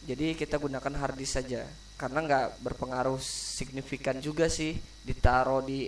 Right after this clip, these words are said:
S S D maupun di hard disk. Oke, kita gunakan S S D dulu, cari S S D, karena game-game apa, P C-P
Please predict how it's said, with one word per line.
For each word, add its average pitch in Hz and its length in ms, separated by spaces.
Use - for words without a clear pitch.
S - 160
S - 240
D 175 160
maupun 147 560
di 160 240
hard 127 240
disk. - 480
Oke, 131 320
kita 127 160
gunakan 117 320
S - 160
S - 160
D 123 80
dulu, 123 320
cari 127 320
S - 160
S 123 240
D, 156 400
karena 139 480
game-game 127 560
apa, 151 400
P 127 140
C-P 135 240